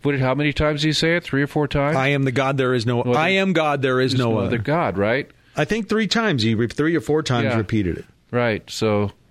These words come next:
Speaker 2: "I am God, there is no other." Okay, so if, if, if I don't recognize my God, then who am I going to, 'cause I, you know,
Speaker 1: Then
Speaker 2: I
Speaker 1: I
Speaker 2: have this
Speaker 1: become
Speaker 2: Well, either I become God.
Speaker 1: <laughs>
Speaker 2: Okay, but here's the thing. Or my government,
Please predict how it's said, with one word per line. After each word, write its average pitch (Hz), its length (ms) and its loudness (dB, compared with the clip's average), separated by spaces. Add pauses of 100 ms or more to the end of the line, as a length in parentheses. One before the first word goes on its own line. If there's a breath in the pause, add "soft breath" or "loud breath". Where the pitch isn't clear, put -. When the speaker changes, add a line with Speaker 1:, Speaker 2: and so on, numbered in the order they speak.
(100)
Speaker 2:
"I 147 120 0
am 170 240 0
God, 131 280 0
there 135 200 2
is 120 120 0
no 127 200 2
other." 120 320 -2
Okay, 147 320 -2 (200 loud breath)
so 151 280 2
if, 139 160 -2 (100)
if, 135 300 -4 (260 loud breath)
if 120 160 0
I 151 120 2
don't 175 180 0
recognize 143 500 0
my 131 180 0
God, 117 420 0
then 127 320 0 (100)
who 156 260 2
am 143 100 2
I 139 140 2
going 127 340 0
to, 113 300 0 (180)
'cause 120 200 0
I, 120 220 0 (100)
you 147 120 0
know, 135 380 0
Speaker 1:
Then 120 160 0
Speaker 2:
I 123 80 0
Speaker 1:
I 143 40 2
Speaker 2:
have 143 140 0
this 139 160 2
Speaker 1:
become 107 240 -2 (420 soft breath)
Speaker 2:
Well, 190 120 0
either 143 220 -2 (100)
I 110 220 -2
become 185 380 0
God. 180 460 0
Speaker 1:
<laughs> - 440 -8
Speaker 2:
Okay, 156 200 0
but 151 140 0
here's 185 200 0
the 165 100 -2
thing. 127 400 -2 (260 loud breath)
Or 185 360 2 (120)
my 143 220 2
government, 156 600 0